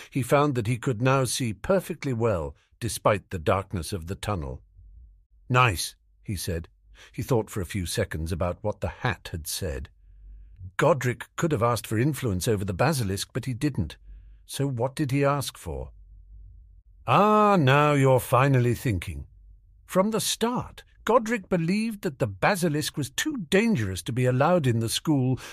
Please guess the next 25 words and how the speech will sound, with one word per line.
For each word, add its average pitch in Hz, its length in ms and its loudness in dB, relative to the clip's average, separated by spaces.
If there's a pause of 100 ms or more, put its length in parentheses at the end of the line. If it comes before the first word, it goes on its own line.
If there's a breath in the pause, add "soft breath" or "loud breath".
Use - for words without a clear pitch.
no 165 160 6
matter 156 280 2
how 208 240 2
many 180 240 2
constraints 147 760 -2
were 104 80 -8
placed - 380 -4
upon 80 260 -8
it. - 120 -14 (1080)
"And 95 100 0
obviously 87 560 0
he 123 140 0
was 123 180 0
right," 156 420 0 (260)
Jim 85 180 -2
interrupted. 73 640 -8 (400 loud breath)
"I 127 120 2
take 165 280 0
back 147 220 0
what 117 160 2
I 117 80 4
said 120 240 2
about 113 240 2
you 101 140 0
thinking. 135 520 -2